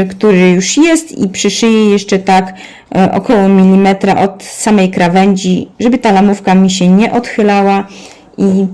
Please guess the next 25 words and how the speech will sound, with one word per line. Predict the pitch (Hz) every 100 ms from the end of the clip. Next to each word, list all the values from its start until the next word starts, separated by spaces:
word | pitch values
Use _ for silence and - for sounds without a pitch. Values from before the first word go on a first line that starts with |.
| - - -
mam | 185 226 247
już | 254 214
zmniejszony | 196 202 190 185 - 196 196 190 196 190 - _ -
dekolt. | 165 165 190 190 208 190 180 - - - - _ _ _ -
Coś | 294 302
tutaj | - 214 262
się | 190 190 180
dzieje. | 180 220 214 202 196 202 - -
Mam, | 226 233 226
mm, | 190 185 190 - -
około | 190 233 208 190
dwunastu | 180 185 208 226 -
milimetrów, | 196 185 185 190 190 190 185
jest, | 185 180
jest | 160 160 -
mniejszy. | 214 233 220 214 - 208 202
Dodatkowo | 202 294 233 - 233 208 202 196 190 190 -
ten | 202 185
dekolt | 190 185 190 180 185
jest | 180 -
sztywniejszy, | 175 - 185 202 233 240 -
ta | 190
lamówka | 185 185 185 185
jest | 175 180 180
taką, | 170 175 180 170